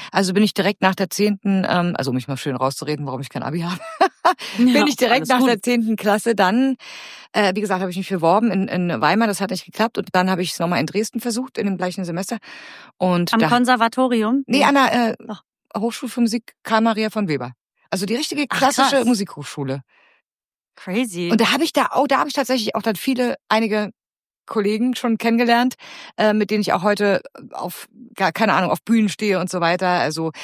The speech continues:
Speaker 1: äh, also er
Speaker 2: War da
Speaker 1: ist
Speaker 2: nicht
Speaker 1: eher
Speaker 2: André
Speaker 1: Musiker
Speaker 2: auch?
Speaker 1: geworden. Also jetzt
Speaker 2: Ja,
Speaker 1: keine
Speaker 2: also André Franke, André Stade und so, waren die nicht auch alle da,
Speaker 1: André
Speaker 2: oder?
Speaker 1: Stade war auch da, der war aber schon fertig.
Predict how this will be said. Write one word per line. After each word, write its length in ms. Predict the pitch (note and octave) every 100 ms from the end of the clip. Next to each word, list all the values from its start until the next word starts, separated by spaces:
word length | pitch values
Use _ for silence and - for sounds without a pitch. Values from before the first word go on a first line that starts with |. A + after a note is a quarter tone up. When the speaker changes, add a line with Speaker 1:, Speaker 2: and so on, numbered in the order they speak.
| -
Speaker 1:
äh, 160 | -
also 160 | A#3+ G#3+
er 160 | D3 A#3+
Speaker 2:
War 40 |
da 60 | G#3+
Speaker 1:
ist 60 |
Speaker 2:
nicht 120 | G#3+ -
Speaker 1:
eher 120 | B3
Speaker 2:
André 140 | B3
Speaker 1:
Musiker 280 | B3+ E4 D#4+
Speaker 2:
auch? 40 | E3+
Speaker 1:
geworden. 460 | D#3+ D3+ D3 D3
Also 300 | C3+ D3+ D#3+ C#3+ -
jetzt 20 |
Speaker 2:
Ja, 220 | G3 G3
Speaker 1:
keine 200 | F#3+ F3
Speaker 2:
also 120 | E3+
André 300 | G#3+ A#3+ A3
Franke, 360 | G3+ A3+ C#4 E4
André 300 | - A#3 G#3+
Stade 460 | A3 G3 G#3+ C#4+ E4+
und 160 | D4+
so, 140 | D4 D4
waren 120 | C4
die 100 | B3
nicht 180 | A#3 -
auch 80 | A3+
alle 200 | D#4+ F4
da, 120 | F4
Speaker 1:
André 160 | A3+ A3+
Speaker 2:
oder? 40 |
Speaker 1:
Stade 280 | A3 A3+ G#3+
war 140 | G#3 C3
auch 160 | A3+ -
da, 160 | D#4+
der 140 | D#4+ A#3+
war 80 | G#3+
aber 160 | A3
schon 200 | - G#3
fertig. 720 | F#3 G3 G#3 D4+ G#4 - -